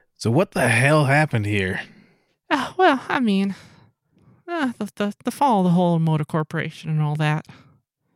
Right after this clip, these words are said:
Speaker 2: The, the fall of the city, too, but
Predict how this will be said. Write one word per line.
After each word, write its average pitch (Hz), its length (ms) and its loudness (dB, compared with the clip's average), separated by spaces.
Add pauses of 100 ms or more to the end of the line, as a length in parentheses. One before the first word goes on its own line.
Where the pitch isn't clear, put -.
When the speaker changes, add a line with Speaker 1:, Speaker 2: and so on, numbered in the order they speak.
(880)
Speaker 2:
The, - 200 -12
the - 120 0
fall 226 360 4
of 170 40 2
the 165 60 0
city, 156 360 2 (360)
too, 156 300 -2 (200)
but 156 240 -4